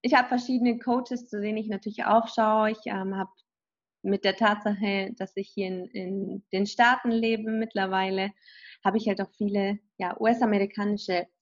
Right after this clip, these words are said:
Speaker, äh, die ich immer wieder aufsuche und hole mir hier viel Inspiration, was natürlich auch super ist, da ich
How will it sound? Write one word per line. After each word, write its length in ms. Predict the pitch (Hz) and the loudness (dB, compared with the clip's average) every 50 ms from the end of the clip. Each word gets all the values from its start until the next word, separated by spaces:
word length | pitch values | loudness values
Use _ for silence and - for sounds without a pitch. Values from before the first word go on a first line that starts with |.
| _ _ _ | _ _ _
Speaker, 560 | _ - 302 302 302 - 277 269 269 277 277 - _ _ - - - - _ - | _ 4 4 4 4 4 4 4 4 2 0 -6 _ _ -20 -20 -20 -18 _ 0
äh, 360 | 220 220 220 220 214 214 214 | 2 4 4 6 4 4 4
die 100 | 208 226 | 2 0
ich 100 | 226 - | -2 0
immer 240 | - 226 226 220 214 | 0 2 2 2 2
wieder 260 | 220 214 202 - - | 2 2 0 2 2
aufsuche 880 | 196 214 226 226 - - - 220 214 214 208 - - 214 208 208 208 214 208 | 2 2 2 0 -4 -6 -4 -4 -4 -4 -4 -4 -2 -2 0 0 0 -2 -4
und 460 | - 208 190 190 190 185 180 180 185 185 - - _ _ _ _ _ _ _ _ _ _ _ _ _ _ _ _ _ _ _ _ - - _ - | -6 -6 -4 -4 -4 -4 -6 -6 -8 -10 -12 -18 _ _ _ _ _ _ _ _ _ _ _ _ _ _ _ _ _ _ _ _ -20 -18 _ -2
hole 120 | 202 208 208 | 2 4 4
mir 100 | 202 190 | 4 2
hier 340 | 208 - 208 240 240 240 240 | 0 2 4 4 4 4 2
viel 160 | - 208 190 190 | -2 -4 -2 0
Inspiration, 1040 | 202 202 202 - - 214 202 202 196 190 - - - - 214 214 226 247 254 247 | 0 0 0 0 0 0 2 4 2 2 0 -6 -8 -2 2 4 6 6 6 6
was 180 | 226 214 214 - | 6 4 4 0
natürlich 500 | 208 202 208 220 208 196 202 214 - - | -2 -2 -2 -2 -2 -2 -2 -4 0 2
auch 220 | - 247 277 269 | 2 2 2 0
super 380 | - - - 262 254 240 226 - | -2 -4 -4 -2 2 2 2 2
ist, 260 | - 226 226 226 233 - | 2 0 0 -2 -2 -2
da 220 | 226 208 202 202 | -2 0 0 0
ich 220 | 196 - - - | -2 -4 -8 -14